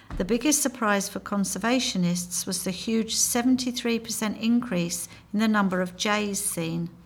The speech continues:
The R S P B's chief executive, Becky Spate, said,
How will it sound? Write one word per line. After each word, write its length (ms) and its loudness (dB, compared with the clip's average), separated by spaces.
The 160 2
R 120 6
S 160 4
P 240 2
B's 400 -2
chief 300 -2
executive, 800 -6
Becky 320 -6
Spate, 580 -4
said, 400 -2